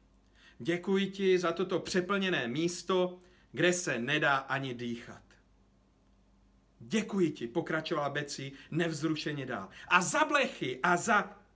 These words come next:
blechy? To už bylo příliš. 'Betsy, ani Bůh mě nemůže donutit k tomu, abych děkovala za blechy.'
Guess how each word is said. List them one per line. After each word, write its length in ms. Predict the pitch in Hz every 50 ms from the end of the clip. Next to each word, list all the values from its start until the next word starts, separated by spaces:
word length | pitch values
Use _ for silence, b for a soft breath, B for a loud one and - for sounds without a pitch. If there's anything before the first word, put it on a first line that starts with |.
| _ _ _
blechy? 840 | - - - 151 160 160 151 - - - - - 127 117 123 170 - - - _ _ _ _ _ _ _ _ _ _ _ _ _ _ _ _ _ _
To 100 | - 170
už 160 | 165 160 143 135
bylo 200 | 139 156 143 135
příliš. 640 | - - - 123 120 117 98 98 - - - - b b b b b b
'Betsy, 580 | - 120 120 190 226 233 - - - 107 - - B B B B
ani 280 | B 165 180 202 190 170
Bůh 380 | 147 127 131 208 269 294 294 247
mě 180 | 220 196 160 156
nemůže 420 | 170 208 233 262 254 - 220 180
donutit 420 | 170 202 214 233 233 233 208 -
k 100 | - -
tomu, 440 | - 180 160 151 143 139 127 147 202 B B B B B
abych 400 | 180 202 226 180 147 165 139 -
děkovala 580 | - 269 269 - 269 247 247 233 214 208 196
za 160 | 180 190 175
blechy.' 440 | 175 - 175 160 151 - - - -